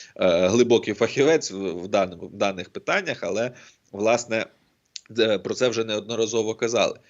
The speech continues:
Що в результаті? В результаті ми бачимо, як, по суті, провалюється абсолютно все і відбувається дешевий популізм. Причому на фоні цього дешевого популізму, тут дуже цікава, важлива деталь.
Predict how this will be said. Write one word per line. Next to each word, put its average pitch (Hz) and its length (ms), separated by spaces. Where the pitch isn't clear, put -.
Що - 240
в 170 40
результаті? 156 640
В 95 80
результаті 139 560
ми 123 1120
бачимо, 131 680
як, - 360
по 117 80
суті, 147 260
провалюється 120 840
абсолютно 113 640
все 160 300
і 160 60
відбувається 113 580
дешевий 107 440
популізм. 101 580
Причому 117 600
на 113 160
фоні 175 360
цього 151 300
дешевого 127 560
популізму, 117 720
тут 175 380
дуже 117 340
цікава, 113 460
важлива 92 460
деталь. - 320